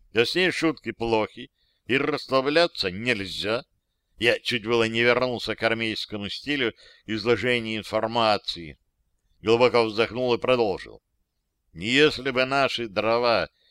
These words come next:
стащили бы люди, они бы не смогли это сделать незаметно. Мы бы по-любому какое-нибудь движение уловили.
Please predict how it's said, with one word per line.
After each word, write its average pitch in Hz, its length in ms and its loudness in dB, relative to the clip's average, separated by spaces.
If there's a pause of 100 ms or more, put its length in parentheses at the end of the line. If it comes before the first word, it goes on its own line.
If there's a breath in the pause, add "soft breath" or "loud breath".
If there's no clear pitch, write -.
(140)
стащили 110 580 -2
бы 104 140 -2
люди, 123 500 -2 (520)
они 135 260 2
бы 165 120 2
не 165 140 0
смогли 156 480 0
это 151 280 2
сделать 147 400 0
незаметно. 147 840 -2 (280 soft breath)
Мы 127 160 0
бы 135 300 2
по-любому 131 680 2
какое-нибудь 127 680 -2
движение 131 640 -2
уловили. 143 580 0